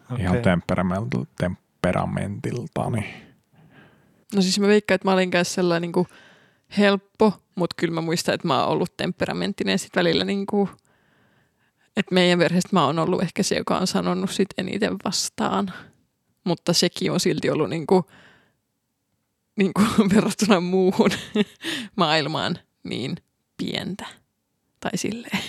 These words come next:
Speaker 3: <laughs>
Speaker 2: Mulla on semmonen olo, että mä oon ollut aika raskas tapaus.
Speaker 3: Okei.
Speaker 2: Siis mä oon niinku aina ollut niinku, tai siis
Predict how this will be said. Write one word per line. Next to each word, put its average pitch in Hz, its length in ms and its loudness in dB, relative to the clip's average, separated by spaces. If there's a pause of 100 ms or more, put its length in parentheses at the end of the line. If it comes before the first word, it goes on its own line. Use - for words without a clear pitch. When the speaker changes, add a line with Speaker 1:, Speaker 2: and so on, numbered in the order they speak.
Speaker 3:
<laughs> 220 100 4 (1160)
Speaker 2:
Mulla 151 300 2
on 113 60 -2
semmonen 120 360 -2
olo, 127 120 -4
että - 160 -14
mä 127 100 0
oon 117 140 -2
ollut 120 220 -10
aika 123 220 -8
raskas 120 440 -6
tapaus. - 480 -10 (280)
Speaker 3:
Okei. - 420 -6 (480)
Speaker 2:
Siis - 240 -6
mä 135 120 4
oon 143 120 4
niinku 147 260 2 (140)
aina 143 360 2
ollut 131 420 0 (240)
niinku, 123 360 -4 (2250)
tai 135 140 2
siis 131 180 0